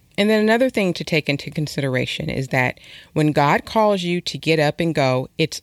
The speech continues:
always about kingdom work that is tied to other people. It's never about us building our own little kingdom or a name for ourselves.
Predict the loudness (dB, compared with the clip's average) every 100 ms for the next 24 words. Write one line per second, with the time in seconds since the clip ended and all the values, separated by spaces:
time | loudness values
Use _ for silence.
0 | 0 2 2 0 -2 -4 0 0 -2 -4
1 | -12 -16 _ _ _ _ -2 0 2 2
2 | 2 2 0 -6 -20 _ -20 -20 -2 0
3 | 2 -2 -2 2 2 0 -2 -2 -2 0
4 | 0 2 -2 -4 -6 -4 -10 -12 _ _
5 | -12 -6 0 2 2 0 0 0 2 2
6 | 0 -2 -2 -2 -2 0 2 2 0 -4
7 | -10 -20 _ -6 -2 0 2 2 2 0
8 | -2 -4 -2 0 -2 -2 -4 -8 _ -20
9 | -20 _ -4 0 2 2 0 -2 -2 2
10 | 2 2 0 -4 -2 -4 0 2 2 2
11 | -2 -8 -14